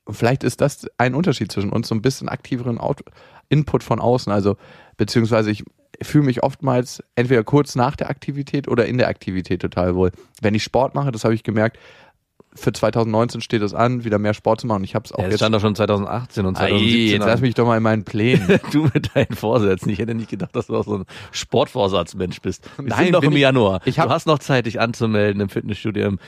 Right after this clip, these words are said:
Speaker 2: im anmeldereichsten Monat des Jahres. <laughs>
Speaker 1: Nee, ich, ich gehe, glaub ich, nicht mehr ins Fitnessstudio. Also ich,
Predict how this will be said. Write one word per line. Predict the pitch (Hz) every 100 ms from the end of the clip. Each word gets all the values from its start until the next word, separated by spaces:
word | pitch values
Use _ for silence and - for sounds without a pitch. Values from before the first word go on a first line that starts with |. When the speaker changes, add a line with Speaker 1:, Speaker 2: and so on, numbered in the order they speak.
| - -
Speaker 2:
im | - 101 107
anmeldereichsten | - 123 120 110 98 110 - 104
Monat | 101 107 101 -
des | 101
Jahres. | 98 92 87 - - -
<laughs> | 165 - 160 - 143 120
Speaker 1:
Nee, | - 87 98 98 117 92 85 -
ich, | 98
ich | - - - -
gehe, | - 98
glaub | 95 98
ich, | 92 95 - _ _
nicht | 98 90
mehr | 95
ins | 90 87
Fitnessstudio. | 95 90 - 90 87
Also | 87 90
ich, | -